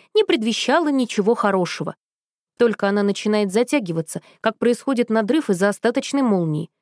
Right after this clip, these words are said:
Это будет повторяться снова и снова. Я наблюдала за то и дело ярко вспыхивающей молнией под кожей Мо Цина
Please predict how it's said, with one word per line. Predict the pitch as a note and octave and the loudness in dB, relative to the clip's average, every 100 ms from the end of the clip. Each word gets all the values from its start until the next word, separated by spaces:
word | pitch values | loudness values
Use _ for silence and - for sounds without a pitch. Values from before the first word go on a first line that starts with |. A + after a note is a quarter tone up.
| - | -4
Это | E4 C#4+ | -2 0
будет | C4 A#3+ - | 0 -2 -2
повторяться | A#3+ C4+ D#4+ E4 - | -2 0 0 0 -4
снова | - A3+ A#3 | -4 -2 0
и | A#3 | 0
снова. | - G#3+ D#3+ D3 _ _ _ _ _ _ | -2 -2 -2 -6 _ _ _ _ _ _
Я | - G#4 | 2 4
наблюдала | F4 A#3+ A#3+ F#4 E4+ | 4 2 2 2 2
за | A3+ A#3 | 2 0
то | F4 | 2
и | D4+ | 2
дело | G#3+ E4 | 2 2
ярко | A3+ C4+ E4+ - | 2 2 0 -2
вспыхивающей | - D4 D4 A3 F3+ - E3+ | -2 0 0 2 0 0 0
молнией | A#3 F4+ F4 | 0 2 2
под | - B3+ | 2 -2
кожей | - B3 G3+ | 0 2 2
Мо | G3 F3 | 2 0
Цина | - F4+ F4+ | 0 0 0